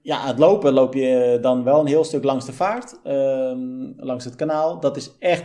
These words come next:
ook ontzettend pittig. Geen schaduw. Dus als het warm is, afzien. Weinig mensen.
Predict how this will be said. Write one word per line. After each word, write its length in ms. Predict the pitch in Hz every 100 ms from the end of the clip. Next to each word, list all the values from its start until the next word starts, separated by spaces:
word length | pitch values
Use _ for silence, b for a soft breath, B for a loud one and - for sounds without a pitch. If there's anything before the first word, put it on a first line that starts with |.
| -
ook 420 | 170 175 - - _
ontzettend 460 | 147 160 156 156
pittig. 340 | 156 147 170 170
Geen 180 | 170 165
schaduw. 460 | - 143 156 170
Dus 200 | 156 127
als 140 | 131 139
het 100 | 123
warm 280 | 139 143 123
is, 360 | 113 - _
afzien. 580 | - 170 - 190 214 b b b b
Weinig 420 | 123 135 190 214 147
mensen. 460 | 160 180 226 254